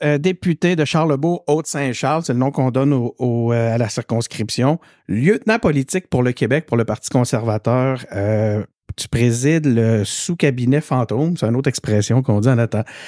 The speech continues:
quand vous êtes dans, en, dans l'opposition. T'es responsable dans ce contexte-là, euh, de la sécurité publique, de la justice, des affaires étrangères et de la défense. Puis là,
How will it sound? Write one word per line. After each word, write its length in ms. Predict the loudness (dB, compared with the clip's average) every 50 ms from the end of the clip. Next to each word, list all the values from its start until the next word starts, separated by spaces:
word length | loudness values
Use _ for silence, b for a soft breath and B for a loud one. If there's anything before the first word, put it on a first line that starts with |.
| B B B -2
quand 100 | 0 0
vous 140 | 2 2 2
êtes 100 | 2 2
dans, 220 | 2 0 0 0 B B B B B B B
en, 180 | B 0 0 0 -2 -2
dans 180 | 0 0 2
l'opposition. 800 | 0 0 0 0 0 0 0 0 -2 -4 -6 -2 0 0 0 -2 B B B B B B
T'es 100 | 0 2
responsable 580 | 2 2 0 0 0 0 2 2 2 2 2
dans 100 | 2 0 0
ce 60 | -2
contexte-là, 840 | 0 0 0 0 0 -2 -4 -4 -6 -2 0 2 4 4 2 2 0
euh, 180 | 0 0 0 2
de 80 | 2 0 0 2
la 160 | 2 0 0
sécurité 440 | 0 -2 -2 0 0 0 0 0 -2
publique, 340 | -2 -2 0 2 2 0 0
de 80 | 0 -2
la 60 | 0
justice, 540 | 0 -2 -4 -4 -2 -2 -2 -2 -4 -8 -8 -4
des 160 | -2 0 0
affaires 220 | 2 2 2 2
étrangères 560 | 0 0 0 -2 -2 0 0 0 0 2 2 0
et 60 | 0
de 40 | 0
la 100 | 0 0
défense. 380 | 0 0 0 0 0 0 0 0
Puis 140 | 0 0
là, 60 | 0